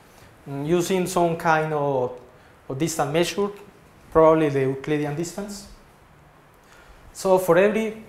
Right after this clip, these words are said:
uh, data point, we had a subset of, in this case, uh, of k data points. Then, uh, we use this information to build a graph.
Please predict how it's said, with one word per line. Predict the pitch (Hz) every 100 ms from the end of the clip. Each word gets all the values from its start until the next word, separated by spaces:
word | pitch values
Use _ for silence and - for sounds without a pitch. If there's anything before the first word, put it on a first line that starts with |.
| -
uh, | 185
data | 170 185 202
point, | 202 202
we | 180
had | 175 175
a | 170
subset | 160 143 - - 196 196 -
of, | 151 139 127 - - -
in | 143 135
this | 147 -
case, | 165 156 - - -
uh, | 127 123 127 - - - - - - 139
of | 135 131 - - - - - - - - - - - _ _ - - - - - - _ _ _ - - _ _ - - _ _ - - - - - - -
k | 170 165 160
data | 165 156 143
points. | 123 127 127 - - - - - - - - - - - - - - - - -
Then, | 143 202 247 - - -
uh, | 151 147 143 143 147 143
we | 151 190
use | 202 185
this | 202 202
information | 196 196 185 202 - 220 214
to | -
build | 151 156 151
a | 143
graph. | 143 170 214 -